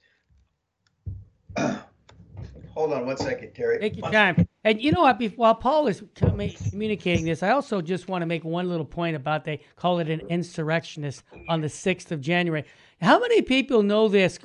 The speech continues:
Speaker 2: fact, that it was Nancy Pelosi as the, um, Speaker of the House that's responsible to make sure the security was done properly? And when President Trump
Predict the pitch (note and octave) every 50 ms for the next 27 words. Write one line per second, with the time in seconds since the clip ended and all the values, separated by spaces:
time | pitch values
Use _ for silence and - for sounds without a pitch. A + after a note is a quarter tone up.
0 | - _ - - - G3 F3+ E3+ D3+ B2+ - _ - - _ _ _ _ _ _
1 | _ - F#3+ G3 G#3+ G#3+ G#3 E3+ E3+ G3+ A#3 C#4 E4+ F#4 - - D#4 - - -
2 | A3+ A3 A3+ A#3 A#3 A#3+ A#3 - - F3+ E3 D3+ D3+ - _ _ _ _ _ _
3 | - E3+ F#3 F3+ E3+ F#3+ F#3 F3 F3 E3+ F3 - - F3 E3+ E3+ E3 D#3+ D#3 D3
4 | - _ - - - - - B3 C4 C4 C#4 D#4 A#3+ G3+ F#3+ D#3 C3 F#3+ A3 A3+
5 | F#3+ - - F3 D#3 - F3 F3 F3 E3+ F3 - - G#3+ G#3 A3+ B3 - - E3+
6 | D#3+ F3 F3 E3+ E3 - _ _ _ - F#3+ F#3+ G3+ G#3 G3 - - G#3+ G#3+ G#3
7 | G3+ F#3+ E3 - _ _ _ - F3 E3+ E3 - - - - F#3+ A#3 A#3+ B3 A#3+
8 | A3 F#3+ D3+ D#3+ D#3+ C#3 - F#3 F3 E3 D#3 - - G3 G3+ G#3+ A3 A3 G#3 F3+
9 | E3 D#3+ E3 D#3+ E3 E3+ E3 D#3 D#3+ - - A3+ C#4 C#4 C#4 C4 G#3+ F3 - -
10 | A3 A3+ A3 -